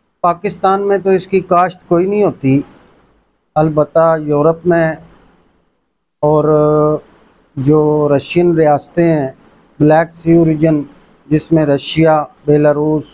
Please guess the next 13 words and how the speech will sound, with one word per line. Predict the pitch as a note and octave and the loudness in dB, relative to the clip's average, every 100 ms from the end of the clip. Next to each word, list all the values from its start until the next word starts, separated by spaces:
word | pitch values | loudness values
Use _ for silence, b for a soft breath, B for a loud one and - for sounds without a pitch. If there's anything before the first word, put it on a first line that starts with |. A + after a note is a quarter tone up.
| - | -6
یوکرین، | C#3+ C#3+ D3 D3+ D#3 D3+ | -4 -4 -2 0 0 -2
بلغاریہ، | C#3+ D3 C3 C#3 C#3+ C#3+ D3+ | -2 0 2 0 0 0 0
رومانیہ، | C#3+ D3 C#3+ D3 D3 D3+ | 0 -2 0 2 2 2
ہنگری | C#3+ C#3 D3+ | 0 -2 -2
وغیرہ | D#3 D3+ D3 | 0 2 2
آتے | C#3+ C3+ - | 2 -2 -6
ہیں، | C#3 C3 - _ _ _ _ _ _ | -6 -6 -12 _ _ _ _ _ _
وہاں | C#3+ E3 | 0 0
اس | F3+ F3+ | -2 -4
کی | F#3+ | -6
کاشت | F3+ F3 F3 - | 0 0 0 -2
ہوتی | E3+ E3 D3 | -4 -2 0
ہے۔ | C#3+ | 2